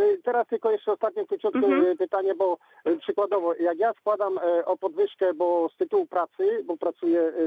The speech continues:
Speaker 1: cały czas i, i jak złożyłem, e,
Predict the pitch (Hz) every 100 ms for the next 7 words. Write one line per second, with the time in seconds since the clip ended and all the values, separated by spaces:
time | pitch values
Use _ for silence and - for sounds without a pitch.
0 | 147 156 151 175 196 _ - - _ 190
1 | 214 220 220 220 214 202 196 196 170 185
2 | 180 233 220 175